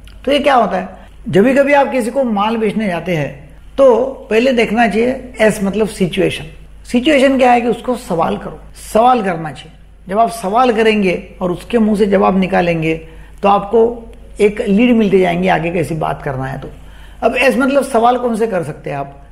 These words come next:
सिचुएशन के बारे में कि आपका बिजनेस कैसा है, आपके यहाँ कितने एम्प्लॉई है, आप किस तरह के सॉफ्टवेयर वापरते हैं, आपको और कौन सी कौन सी समस्या है, आप किसके साथ में रहते हो, मतलब इस तरह के आप सवाल करते हैं तो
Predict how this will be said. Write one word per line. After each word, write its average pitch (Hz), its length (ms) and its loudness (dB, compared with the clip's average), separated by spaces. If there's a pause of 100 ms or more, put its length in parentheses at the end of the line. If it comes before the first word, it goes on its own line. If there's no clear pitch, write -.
(140)
सिचुएशन 190 480 2
के 180 100 -2
बारे 156 240 0
में 147 220 -6 (440)
कि 185 60 0
आपका 185 220 2
बिजनेस 196 400 2
कैसा 156 280 0
है, 135 380 -4 (260)
आपके 175 220 0
यहाँ 202 120 2
कितने 185 280 0
एम्प्लॉई 151 440 0
है, 127 420 0 (380)
आप 185 260 0
किस 220 160 -2
तरह 202 160 2
के 196 120 2
सॉफ्टवेयर 180 540 0
वापरते 151 420 -2
हैं, 123 460 -4 (380)
आपको 190 280 0
और 214 160 4
कौन 202 180 0
सी 185 60 0
कौन 190 120 2
सी 160 60 -2
समस्या 170 440 0
है, 139 140 -2
आप 175 280 -2
किसके 196 240 -2
साथ 190 140 0
में 190 160 0
रहते 160 300 -2
हो, 127 280 0 (380)
मतलब 262 160 2
इस 247 120 2
तरह 262 160 4
के 262 120 0
आप 247 160 0
सवाल 214 340 0
करते 202 280 -2
हैं 190 160 4
तो 233 300 2